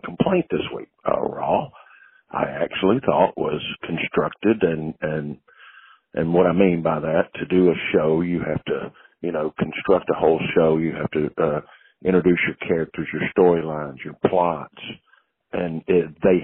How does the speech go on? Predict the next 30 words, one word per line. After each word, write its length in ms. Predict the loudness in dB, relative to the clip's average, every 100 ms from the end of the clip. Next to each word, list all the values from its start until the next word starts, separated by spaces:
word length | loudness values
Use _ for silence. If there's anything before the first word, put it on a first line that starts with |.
| 2
haven't 300 | 2 0 -2
been 180 | -4 0
doing 340 | 0 -2 -8
that 180 | -14 -14 -12
very 240 | -12 -14 -20
well. 320 | -20 -18 -20 _ _
And 420 | -8 -6 -6 -10 -8 0
I 100 | 0
believe 480 | 2 2 2 0 0
this 160 | -2 0
past 260 | 0 0 -4 -8 -16 _
Monday 500 | -6 0 0 2 0
was 200 | 0 0 -4 -10 _
one 260 | 0 2
of 60 | 4
the 80 | 4
better 260 | 4 4
ones 320 | 4 2 0 0
that 80 | 0
I 120 | 2
can 200 | 0 -2
think 240 | -2 -2 2
of, 180 | 4 4
I'd 240 | 2 2
say, 120 | 0
in 80 | 0
the 40 |
last 280 | 0 0 0 0
five 220 | 0
or 60 | 0